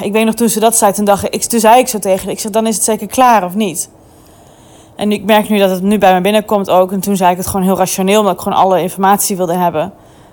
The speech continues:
Eh, en toen zei ze, eh, nou, dan, dan kan het met I V F nog, zei ze toen. Dat waren niet haar woorden, maar zo zie ik het. Ze benoemde in ieder geval I V F.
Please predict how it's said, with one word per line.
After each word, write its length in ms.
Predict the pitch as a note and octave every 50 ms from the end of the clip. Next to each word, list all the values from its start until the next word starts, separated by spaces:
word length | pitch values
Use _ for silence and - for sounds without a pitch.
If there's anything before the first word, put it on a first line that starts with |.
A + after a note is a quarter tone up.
| _ _
Eh, 200 | - - F3+ E3+
en 100 | E3 E3
toen 160 | E3 - A#3 A#3+
zei 200 | A3+ G#3+ G#3 G#3
ze, 220 | - - G#3 G3
eh, 380 | - D2+ - - - - A#2 - -
nou, 360 | - A3 A3+ G#3+ F3 F3+ G3
dan, 320 | F#3 F3 F3+ F#3 F#3 F#3
dan 400 | F3+ F#3+ F#3 F#3 F#3+ F3+ E3+ - - E3+
kan 140 | - F#3+ E3
het 120 | D#3+ D#3+ E3
met 140 | F3 E3
I 120 | - - G3
V 260 | F3+ A3 A3 G#3 G3
F 80 | - -
nog, 300 | G3 - - - - -
zei 180 | - - -
ze 160 | - - -
toen. 280 | - - - - - F#3+ - - - - - - - - -
Dat 100 | - E3+
waren 140 | F#3 F3+ F#3
niet 100 | F#3+ F3
haar 100 | F#3 F3
woorden, 280 | F3 E3+ E3 D#3 D#3+
maar 140 | D#3+ D#3 D3+
zo 100 | D#3 E3
zie 160 | D#3 D#3 D#3+
ik 100 | - -
het. 140 | - - -
Ze 140 | - - F#3+
benoemde 300 | F#3 F#3 F#3 F3+ F3+ E3+
in 60 | E3+
ieder 200 | E3+ D#3+ E3 -
geval 220 | - - - -
I 40 | F2+
V 80 | - -
F. 160 | - - -